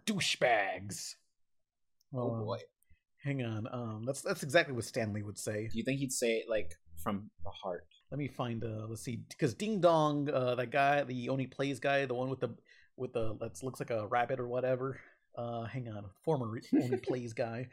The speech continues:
Speaker 1: Yeah, he made a big, a big thread on just, like, yeah, G four was never meant to last. Like, he, even when it,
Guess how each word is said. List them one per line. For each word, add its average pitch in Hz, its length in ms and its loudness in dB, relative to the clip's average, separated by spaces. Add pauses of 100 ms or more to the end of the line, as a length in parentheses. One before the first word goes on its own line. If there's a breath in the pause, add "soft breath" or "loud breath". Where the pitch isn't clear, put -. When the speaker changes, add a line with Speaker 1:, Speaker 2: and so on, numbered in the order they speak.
(320 loud breath)
Speaker 1:
Yeah, 143 140 2
he 190 100 0
made 226 160 4
a - 40 8
big, 156 560 4 (220)
a 160 100 0
big 135 300 -2
thread 135 280 6
on 123 100 4
just, 120 240 -6
like, 117 280 -2
yeah, 120 340 0
G 123 200 -6
four 143 180 2
was 107 160 -4
never 120 240 -2
meant 113 180 -4
to 110 100 -8
last. 110 380 -4
Like, 120 100 2
he, 180 220 -6 (320 loud breath)
even 202 180 4
when 196 100 4
it, 160 220 2